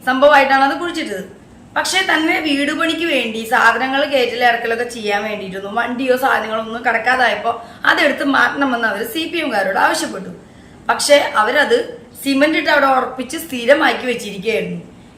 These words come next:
ഏഴു മാസത്തോളം അതിന്റെ പുറകെ അത് മാറ്റാനായിട്ട് അവര് പോലീസ് സ്റ്റേഷനിൽ കംപ്ലൈന്റ് വരെ കൊടുത്തു. ഒരു ഫലം ഉണ്ടായില്ല. ഒടുക്കം എന്തായി? അവർക്ക് വീട് പണിയണ്ടേ?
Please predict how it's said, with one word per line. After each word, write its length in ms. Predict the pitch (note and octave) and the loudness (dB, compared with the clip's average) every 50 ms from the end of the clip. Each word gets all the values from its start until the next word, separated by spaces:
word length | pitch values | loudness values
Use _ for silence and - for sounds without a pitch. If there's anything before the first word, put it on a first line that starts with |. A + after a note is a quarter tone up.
| - - | 0 2
ഏഴു 300 | C4+ D4+ E4+ F#4 G4 G#4 | 4 4 4 4 2 4
മാസത്തോളം 560 | G4+ - E4 D#4+ D#4+ - D4+ C#4+ C#4+ D4 C#4+ | 4 4 4 4 4 2 2 4 4 4 2
അതിന്റെ 240 | C#4 B3+ B3+ B3+ C#4 | 2 2 2 2 2
പുറകെ 300 | C4+ C4+ C4 B3 A#3+ A#3+ | 2 2 2 0 2 0
അത് 140 | B3 B3 B3+ | 0 0 0
മാറ്റാനായിട്ട് 680 | B3 B3 A#3 A3+ A3 A#3 A3+ A#3 A#3 A#3 A3+ A3+ A3+ | 2 2 2 2 2 2 2 2 2 0 0 0 0
അവര് 240 | A3 A3 G#3+ A#3 A#3 | 0 0 -2 -2 0
പോലീസ് 260 | B3+ C4+ C#4+ D#4+ D#4+ | 2 2 2 2 2
സ്റ്റേഷനിൽ 360 | - E4 D#4+ - D#4 E4+ E4+ | -2 -4 -4 -4 -4 -6 -4
കംപ്ലൈന്റ് 460 | E4+ - B3 B3 A#3+ B3 B3+ C4 C#4 C#4+ | -2 -2 0 0 2 2 2 2 2 0
വരെ 180 | A3+ G3+ A#3+ | 0 0 0
കൊടുത്തു. 280 | A#3+ A#3+ E3+ - - - - - - - - - - - | 0 0 -2 -4 -8 -12 -16 -18 -20 -20 -20 -20 -12 -8
ഒരു 360 | C#4 D4 D#4+ D#4 E4+ F#4 D4 C#4 | -6 -6 -6 -6 -6 -6 -4 -2
ഫലം 300 | A#3+ F#3+ F#3 G#3+ A#3 A#3 | -2 -2 0 0 -2 -2
ഉണ്ടായില്ല. 460 | G#3+ F3+ F3+ F#3 F#3+ G3 F#3 E3 - D#3+ - - - - - - - | -2 -2 -2 -2 -2 -4 -4 -6 -8 -10 -14 -20 -20 -20 -20 -10 -2
ഒടുക്കം 320 | G#3+ A3+ B3 - E4+ - | 0 0 0 2 0 0
എന്തായി? 320 | - B3+ B3 A#3+ A3+ A3 A3 | 0 2 2 2 2 2 0
അവർക്ക് 380 | - - - A#3 B3+ C#4 - | -2 -2 -2 -2 -2 -2 -4
വീട് 260 | F#4+ F#4 F4+ F4 E4+ E4+ | -6 -6 -4 -4 -2 -2
പണിയണ്ടേ? 520 | F4 F4 F4 F4 F4 E4+ C#4+ A3 - | -2 -2 0 -2 -2 -2 -2 -4 -4